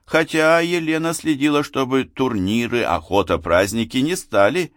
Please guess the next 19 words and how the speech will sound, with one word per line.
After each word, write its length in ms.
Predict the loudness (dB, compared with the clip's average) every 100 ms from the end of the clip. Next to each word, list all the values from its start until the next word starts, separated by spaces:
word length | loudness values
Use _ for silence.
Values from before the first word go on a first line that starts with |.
| -6
единственной 800 | -2 0 0 0 0 0 0 0
заботой 540 | -2 -2 -2 -2 -2
мужа. 540 | 0 -2 -2 0 -2 -4 _ _ _ _ _ _ _ -2
Только 400 | 0 0 -2 -4
Глинскому 840 | 0 0 0 -4 -6 -4 0 0
удавалось 600 | 0 0 2 2 0 -2
иногда 460 | -2 -2 -2 0
возвращать 640 | 0 -2 -2 -4 -4 -6 -6
князя 420 | -2 -2 -2 -4
к 80 | -4
государственным 880 | -6 -4 -2 -2 -4 -6 -4 -2
заботам. 640 | 0 0 0 -8 -10 -12 -14 _ _ _ -20 -20 -6
В 40 |
частности, 600 | -2 -2 0 -4 -4 -6
так 320 | -4 -4 -6 -4
было 340 | -2 0 0
решено 520 | -2 -4 -4 -2 -2
союзничать 880 | -2 -4 -2 -2 -2 -6 -6 -6 -8
с 140 | -12